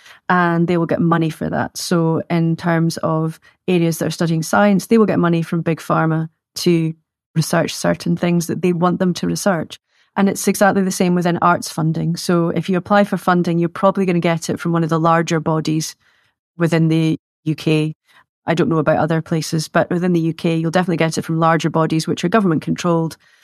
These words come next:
which means that they all have an agenda. And if you meet specific targets, and that'll be maybe something to do with L G B T, or it'll be something to do with energy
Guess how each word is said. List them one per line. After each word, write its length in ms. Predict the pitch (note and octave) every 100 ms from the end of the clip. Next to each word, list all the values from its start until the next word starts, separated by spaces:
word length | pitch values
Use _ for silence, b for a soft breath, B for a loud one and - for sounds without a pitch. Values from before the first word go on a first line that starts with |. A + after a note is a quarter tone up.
| b
which 220 | F#3+ -
means 280 | F#3+ F3+ E3+
that 180 | F3+ -
they 100 | F#3+
all 180 | G3+ G#3+
have 160 | G3 E3+
an 80 |
agenda. 600 | D#3+ E3+ E3 E3 D#3+ D#3+ D#3+ _ _ _ _
And 120 | F#3 F#3
if 180 | -
you 100 | F#3
meet 320 | F3+ G3 G3+ -
specific 580 | - F#3+ - A#3+ - -
targets, 640 | - E3 E3 E3 - -
and 180 | F3 E3+
that'll 260 | F3 -
be 200 | E3 E3+
maybe 460 | E3 E3+ D#3+ E3 D#3+
something 380 | - F#3 F3 E3+
to 120 | E3
do 360 | D3+ E3+ E3 E3
with 340 | D#3+ D#3+ D#3
L 120 | D#3
G 160 | D#3 D#3
B 160 | C#3 D3
T, 640 | - D#3+ D#3+ D#3+ D#3+ D#3 - b b
or 440 | D#3+ D3+ D3 D3+ D3
it'll 220 | D3+ B2+
be 80 | E3+
something 260 | F#3+ F3+
to 100 | E3
do 180 | D#3+ E3
with 160 | D#3 - _ _ _
energy 680 | F3+ F3+ F3+ - F3 F3 E3